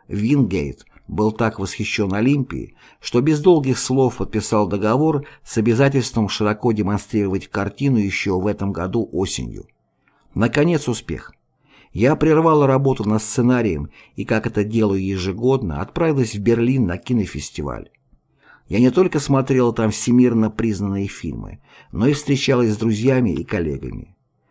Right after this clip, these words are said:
Прежде всего это был Манфред Георги, прибывший из Нью-Йорка.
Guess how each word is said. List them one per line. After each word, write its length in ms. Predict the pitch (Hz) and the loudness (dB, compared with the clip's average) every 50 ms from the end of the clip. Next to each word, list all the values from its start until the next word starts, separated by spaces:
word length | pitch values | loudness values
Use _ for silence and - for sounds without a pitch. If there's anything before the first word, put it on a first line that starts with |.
| _ _ - - | _ _ -10 -2
Прежде 380 | - 104 110 113 110 117 117 | 2 2 4 4 4 2 0
всего 340 | 101 - - 143 156 170 160 | 0 0 2 2 4 4 4
это 220 | 123 - - 107 92 | 4 4 2 0 2
был 340 | 90 113 113 113 107 110 - - - _ - | 2 2 2 2 2 -2 -4 -12 -18 _ -2
Манфред 680 | 87 104 113 113 117 117 107 - - 117 110 110 - | 0 2 2 2 2 0 -2 -2 -2 -2 -2 -2 -4
Георги, 680 | - 92 95 110 117 127 135 110 92 78 69 65 57 - - - _ _ _ _ | -8 -4 -2 2 2 4 2 2 0 -2 -6 -12 -14 -14 -16 -20 _ _ _ _
прибывший 540 | - 123 127 120 123 107 - - - 110 107 | -2 -2 0 0 0 -2 -4 -4 -2 -2 -2
из 120 | 104 92 95 | -2 0 2
Нью-Йорка. 640 | 107 110 113 117 113 95 71 - - - - - | 2 4 4 4 2 0 0 -4 -10 -16 -20 -20